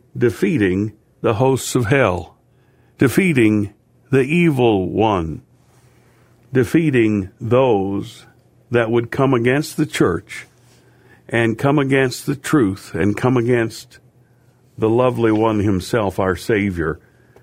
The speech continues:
We will see the church be triumphant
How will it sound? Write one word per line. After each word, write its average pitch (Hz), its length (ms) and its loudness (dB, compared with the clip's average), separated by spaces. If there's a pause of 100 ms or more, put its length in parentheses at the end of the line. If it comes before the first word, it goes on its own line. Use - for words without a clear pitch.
(540)
We 110 200 0
will 98 200 0
see 98 440 -2
the 90 220 -4
church - 540 -4
be 92 180 -2
triumphant 85 920 -2